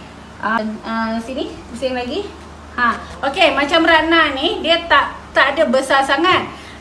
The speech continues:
Tapi ada jenis orang yang ponggong dia ke belakang dia terlebih, ke depan dia terlebih. Ada jenis peha dia besar. Kan? Ada kan?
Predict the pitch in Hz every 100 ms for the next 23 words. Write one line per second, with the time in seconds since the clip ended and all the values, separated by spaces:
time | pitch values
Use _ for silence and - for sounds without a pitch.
0 | - 277 370 330 302 302 302 294 285 262
1 | 262 254 269 370 392 294 277 277 277 269
2 | 285 320 311 302 294 330 440 453 - -
3 | - 269 247 262 254 294 311 349 339 277
4 | 269 269 254 339 381 - 277 254 254 285
5 | 269 269 277 277 370 359 262 262 285 294
6 | 294 440 554 - - - - 285 311 311
7 | - 415 381 262 269 247 254 254 214 180
8 | - - - - - 311 294 214 - 226
9 | 254 277 320 247 208